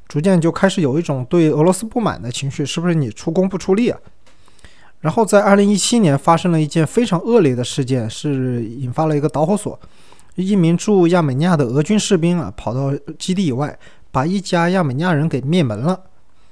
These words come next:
这个事件呢，引发了亚美尼亚国内对俄罗斯驻军的巨大的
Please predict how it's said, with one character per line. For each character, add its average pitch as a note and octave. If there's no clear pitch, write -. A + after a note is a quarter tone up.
这 D4
个 B3
事 D#3+
件 C#3+
呢， C3
引 A#2
发 D3+
了 C3+
亚 D3
美 B2+
尼 B2
亚 B2+
国 B2
内 D3
对 C#3
俄 C3
罗 D3
斯 E3
驻 E3+
军 D3
的 C3
巨 A3
大 -
的 C3+